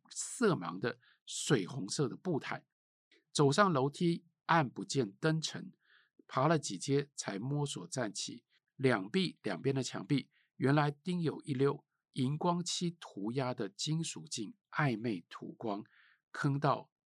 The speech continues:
层层紫紫，凹折凸深，通往一间间窟窿，仅够放置矮机、双人沙发，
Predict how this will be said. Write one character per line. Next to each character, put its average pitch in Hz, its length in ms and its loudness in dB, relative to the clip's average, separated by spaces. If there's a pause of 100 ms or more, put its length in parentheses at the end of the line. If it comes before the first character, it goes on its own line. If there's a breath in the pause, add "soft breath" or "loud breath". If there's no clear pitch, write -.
(140)
层 - 400 -4
层 87 360 -8
紫 - 300 -6
紫， - 300 -6 (520 soft breath)
凹 190 320 4
折 - 460 -6
凸 165 260 0
深， 160 340 0 (300)
通 143 260 2
往 117 260 -6
一 - 100 -8
间 117 180 0
间 117 220 -6
窟 - 260 -2
窿， 151 140 2 (640 soft breath)
仅 139 180 2
够 185 340 4 (160)
放 147 240 2
置 - 200 -4 (120)
矮 - 260 -10
机、 143 440 -2 (520)
双 135 340 2
人 95 200 -6
沙 107 280 -2
发， 104 300 -8